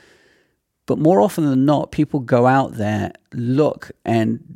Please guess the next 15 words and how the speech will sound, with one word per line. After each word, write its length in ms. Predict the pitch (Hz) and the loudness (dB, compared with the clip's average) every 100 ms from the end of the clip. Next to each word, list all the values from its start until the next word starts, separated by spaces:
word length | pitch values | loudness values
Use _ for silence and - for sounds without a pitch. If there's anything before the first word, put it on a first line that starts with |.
| - | -6
do 160 | 123 120 | -2 -2
so 340 | - 151 151 | -2 0 2
much 280 | 147 - - | 2 -2 -8
research 720 | 117 120 117 - 101 98 - | -4 -2 -2 -2 -2 -2 -6
about 300 | - 110 101 | -6 -4 -4
how 460 | - - 127 135 127 | -8 -6 0 0 0
people 400 | - 120 - 101 | -4 -6 -4 -4
are 20 | |
using 640 | 101 104 95 92 92 98 120 _ _ | -4 -4 -6 -6 -8 -10 -12 _ _
the 280 | 247 110 101 | -14 -8 -6
app 360 | - 90 92 - _ _ _ _ | -6 -8 -10 -14 _ _ _ _
rather 400 | 123 123 123 120 | -2 0 0 -2
than 320 | 113 117 110 | -4 -2 -2
what 240 | 113 110 - - | -2 -2 -4 -14
they 600 | 113 113 113 117 113 - | -6 -2 0 -2 -6 -10